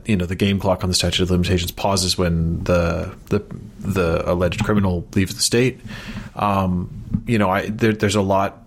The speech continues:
else that's gonna come up in this trial that I, it's like, I, I don't know how this is gonna go. I've never seen this play out in court before, and I am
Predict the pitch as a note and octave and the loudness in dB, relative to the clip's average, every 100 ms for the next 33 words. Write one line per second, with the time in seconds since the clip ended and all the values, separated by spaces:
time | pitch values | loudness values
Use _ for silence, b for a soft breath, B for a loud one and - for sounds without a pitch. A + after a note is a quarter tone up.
0 | - - - - B2+ D#2+ - - - G#2 | -20 -20 -8 0 2 2 -4 -6 -2 -2
1 | - G2+ F2+ - F#2 - F#2 - F#2+ E2+ | 0 0 0 0 0 0 -2 0 0 2
2 | F2 F2 - F#2 F2 F#2 F2+ F#2+ F#2 G2 | 2 2 0 -2 0 -2 0 0 0 0
3 | G#2 G#2+ G#2+ G#2 G#2 G2+ G2+ - G2+ D#3 | 0 0 0 2 0 0 0 -2 0 0
4 | G#2+ F2+ G2+ G2+ - C3 G#2+ - G2+ A2 | 0 0 0 0 2 2 2 0 0 2
5 | G#2+ G2 - F#2+ G#2 - A#2+ G2+ G2 G2 | 0 -2 0 -2 0 0 0 2 0 2
6 | G2+ G#2 G#2 G#2+ G#2+ | 4 4 2 0 -2